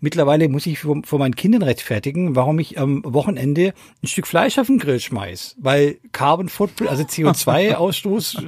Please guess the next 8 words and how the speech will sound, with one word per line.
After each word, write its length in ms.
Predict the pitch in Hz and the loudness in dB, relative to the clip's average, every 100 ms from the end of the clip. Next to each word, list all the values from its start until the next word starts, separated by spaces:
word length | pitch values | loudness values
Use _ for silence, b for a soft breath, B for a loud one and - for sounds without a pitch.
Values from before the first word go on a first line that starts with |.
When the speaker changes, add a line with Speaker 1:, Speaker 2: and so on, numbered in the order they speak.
| 170 | -12
Speaker 1:
Fleischzucht 720 | 175 - - 147 170 - 214 - | -12 -8 -2 0 0 -4 -6 -4
et 100 | 127 | 0
cetera 160 | 117 | 2
Speaker 2:
Ja, 60 | 135 | 2
ja. 40 | |
Speaker 1:
pp. 260 | 113 143 247 B B B B - | 0 0 -2 B B B B 0
Und 240 | 165 170 | 0 2
irgendwie, 560 | 165 175 165 175 175 | 0 0 0 -2 -2